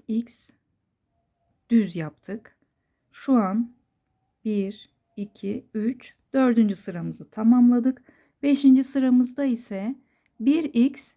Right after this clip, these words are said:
bir artır yapacağız sıra sonuna kadar. Yani altı kere. Şöyle size bir tane göstereyim. Yakınlaştıralım.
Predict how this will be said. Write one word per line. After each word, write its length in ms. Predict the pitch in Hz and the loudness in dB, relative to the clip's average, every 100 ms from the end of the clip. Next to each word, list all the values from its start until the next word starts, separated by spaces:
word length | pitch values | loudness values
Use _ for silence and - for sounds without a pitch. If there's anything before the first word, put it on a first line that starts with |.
| _ | _
bir 240 | 254 262 196 | -2 -2 -2
artır 340 | 175 165 175 | -8 -10 -14
yapacağız 480 | 160 156 - 160 160 | -12 -14 -16 -16 -16
sıra 300 | - 262 269 | -6 0 0
sonuna 400 | 262 214 190 180 | 0 -2 -2 -6
kadar. 380 | - 160 151 - _ _ _ _ | -12 -14 -16 -18 _ _ _ _
Yani 480 | 285 269 190 202 247 - | 0 2 2 0 -2 -2
altı 300 | 233 208 _ | -6 -6 _
kere. 340 | 170 156 147 _ _ _ _ _ _ _ _ | -14 -12 -12 _ _ _ _ _ _ _ _
Şöyle 480 | - - 247 185 165 | -20 -4 -2 0 -4
size 360 | - 196 180 202 | -10 -10 -6 -2
bir 140 | 208 | -2
tane 360 | - 170 156 156 | -4 -12 -12 -10
göstereyim. 760 | 180 190 - 190 190 196 214 _ _ _ _ _ _ | -12 -12 -12 -10 -8 -8 -10 _ _ _ _ _ _
Yakınlaştıralım. 1000 | 202 - 196 185 180 - - 180 190 202 | -18 -10 -8 -8 -10 -16 -16 -12 -10 -12